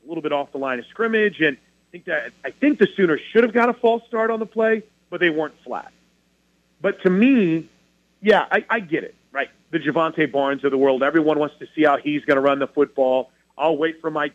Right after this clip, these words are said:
text that's gonna come where, "Well, he's gonna be better than Eric Gray anyway," because,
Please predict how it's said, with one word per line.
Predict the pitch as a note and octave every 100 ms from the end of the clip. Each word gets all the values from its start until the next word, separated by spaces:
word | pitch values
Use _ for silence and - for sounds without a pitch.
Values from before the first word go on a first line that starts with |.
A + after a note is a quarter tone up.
| _
text | D3 C#3+ -
that's | D3+ C3+
gonna | - D3+ D3
come | D3+ D3 D3
where, | C#3
"Well, | A2
he's | G#2 G#3 G3
gonna | G3+ G3
be | F#3 F#3
better | C3+ F#3 F#3
than | F3 F3
Eric | F3 E3
Gray | C#3 D#3 D3+
anyway," | D3 C#3 C3+ C3+
because, | C3 C#3+ C3+